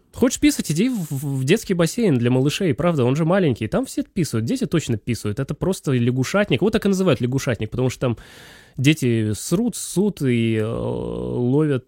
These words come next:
э, языками мух. Поэтому он и лягушатник. Но для детей поход в туалет — стресс. Для этого пацана тем более, а,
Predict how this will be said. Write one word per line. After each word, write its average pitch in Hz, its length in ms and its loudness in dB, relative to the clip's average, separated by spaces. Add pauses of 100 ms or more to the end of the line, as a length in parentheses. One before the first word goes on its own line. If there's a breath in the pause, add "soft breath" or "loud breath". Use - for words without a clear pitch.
(120)
э, 117 280 -4
языками 113 680 -2
мух. 104 320 -8 (440)
Поэтому 214 360 2
он 202 80 2
и - 20 2
лягушатник. 151 640 -4 (3500 soft breath)
Но 226 300 6
для 180 200 0
детей 214 540 0
поход - 360 -2
в - 80 -14
туалет — 147 340 2
стресс. 147 480 -4 (400 soft breath)
Для 117 180 2
этого 127 220 4
пацана 180 340 2
тем 147 220 0
более, 143 420 -2 (720 loud breath)
а, 107 360 -2